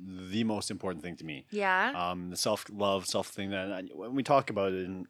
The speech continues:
Speaker 1: a lot of the past episodes about, about how I've been going about it and it's been life-changing for me.
Speaker 2: Yeah.
Speaker 1: Right? It's been,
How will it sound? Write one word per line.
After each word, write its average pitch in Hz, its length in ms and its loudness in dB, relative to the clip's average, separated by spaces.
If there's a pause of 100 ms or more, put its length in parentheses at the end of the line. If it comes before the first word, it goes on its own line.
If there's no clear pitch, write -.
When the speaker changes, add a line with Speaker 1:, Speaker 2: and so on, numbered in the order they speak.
Speaker 1:
a 98 40 -2
lot 98 160 2
of 92 60 -4
the 87 60 -12
past 87 280 -2
episodes 87 340 -6
about, 85 320 -6
about 90 260 -4
how 92 240 0 (480)
I've 110 160 2
been 104 200 0
going 104 200 4
about 98 260 4
it 95 140 0
and 90 160 -4
it's 90 120 -2
been 92 340 -4
life-changing 92 480 2
for - 100 -12
me. - 260 -8
Speaker 2:
Yeah. 202 220 -2
Speaker 1:
Right? 110 180 2
It's 95 140 -8
been, 92 400 -6